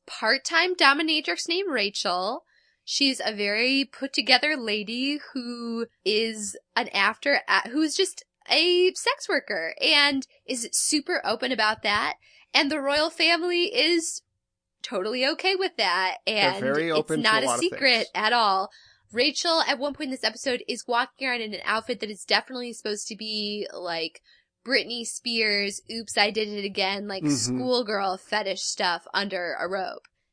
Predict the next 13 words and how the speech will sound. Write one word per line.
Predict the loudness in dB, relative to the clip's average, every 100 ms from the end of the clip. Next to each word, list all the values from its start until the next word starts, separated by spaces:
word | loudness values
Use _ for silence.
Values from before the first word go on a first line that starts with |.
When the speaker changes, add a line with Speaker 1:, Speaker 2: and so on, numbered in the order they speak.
| _ _ -4
Speaker 1:
Anyway, | -2 -2 -6 -10 -10 -14 _ _ -4 6
um, | 8 8 2
so | -2 2
yeah, | 4 6 6
they | 4
find | 4 4 4
a |
note | 0 -2
that | -6
says, | -4 -4 -6 -12 -2
"Gone | 2 4 4 2 -4
fishin'," | -2 0 2 0 0 -2 -4 -4
which | -4 0 -2